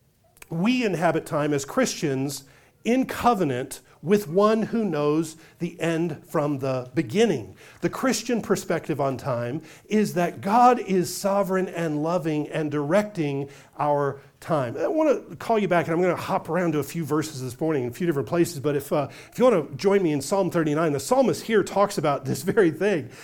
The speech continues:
Uh, he says in Psalm thirty-nine, verse four, "Yahweh, make me to know my end,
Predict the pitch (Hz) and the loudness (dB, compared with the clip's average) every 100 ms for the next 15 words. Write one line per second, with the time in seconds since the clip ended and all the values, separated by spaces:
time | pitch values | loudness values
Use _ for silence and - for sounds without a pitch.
0 | - - 151 160 151 - - - - 185 | -20 -10 -2 0 0 -6 -20 -20 -6 -4
1 | 180 208 180 160 - 175 165 156 208 196 | 0 4 6 4 0 2 2 2 2 2
2 | 190 185 160 156 151 147 143 123 147 143 | 4 2 2 2 2 2 -2 -2 -2 -2
3 | - - 185 170 131 120 - - - 143 | -4 -2 2 4 2 -2 -10 -20 -6 0
4 | 202 233 208 156 143 139 135 - _ _ | 4 6 6 4 2 -2 -6 -18 _ _
5 | - 156 165 214 262 208 214 208 202 175 | -8 -4 4 4 4 0 -2 0 2 2
6 | 180 160 147 165 175 139 117 117 143 | 2 0 -2 0 0 0 -4 -6 -8